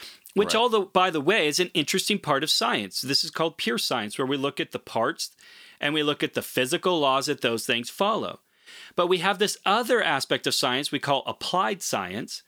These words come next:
Speaker 1: So notice these two work tandem. You got pure science and you got applied science. Now, applied science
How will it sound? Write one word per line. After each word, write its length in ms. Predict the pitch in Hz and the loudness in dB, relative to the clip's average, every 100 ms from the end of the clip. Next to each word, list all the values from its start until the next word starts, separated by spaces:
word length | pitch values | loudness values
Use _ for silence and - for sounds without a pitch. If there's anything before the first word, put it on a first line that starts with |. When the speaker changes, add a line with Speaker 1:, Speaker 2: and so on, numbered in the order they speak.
| _ _ | _ _
Speaker 1:
So 140 | 131 | -2
notice 320 | 160 208 143 | 0 0 0
these 180 | - 131 | -2 -4
two 320 | - 202 185 151 | -2 -2 -2 -2
work 280 | 151 139 | -2 -2
tandem. 440 | - 151 165 107 - _ - - | -2 -2 -2 -4 -12 _ -20 -4
You 80 | |
got 180 | 110 98 | -4 -2
pure 220 | - 143 170 | -2 -2 0
science 380 | 196 196 202 | 0 0 0
and 80 | 190 | -2
you 80 | 180 | 0
got 140 | 196 | 0
applied 400 | 190 - 196 202 | -2 -2 0 0
science. 300 | - 139 107 | -2 -2 -2
Now, 100 | 139 | -2
applied 520 | 123 - - 190 254 208 | -2 -2 -2 0 0 -2
science 600 | - 120 104 135 - | -2 -2 -2 -6 -8